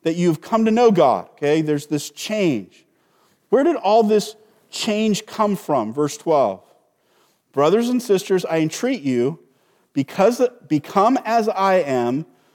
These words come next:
for I also became as you are." Paul showed some cultural flexibility when, when he came to Galatia.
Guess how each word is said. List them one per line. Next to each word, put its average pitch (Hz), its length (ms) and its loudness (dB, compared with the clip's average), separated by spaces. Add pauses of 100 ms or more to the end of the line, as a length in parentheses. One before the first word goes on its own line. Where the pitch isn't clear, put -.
(160)
for 196 300 0
I 247 200 2
also 196 380 0
became 185 420 -2
as 202 160 -4
you 320 180 0
are." 131 180 2
Paul 311 520 0 (300)
showed 254 440 -2
some 202 260 -4
cultural 233 680 0
flexibility 196 1300 -2 (1000)
when, 208 400 -4
when 208 180 -6
he 214 240 -6
came 220 640 -6
to 220 420 -4
Galatia. 214 680 -2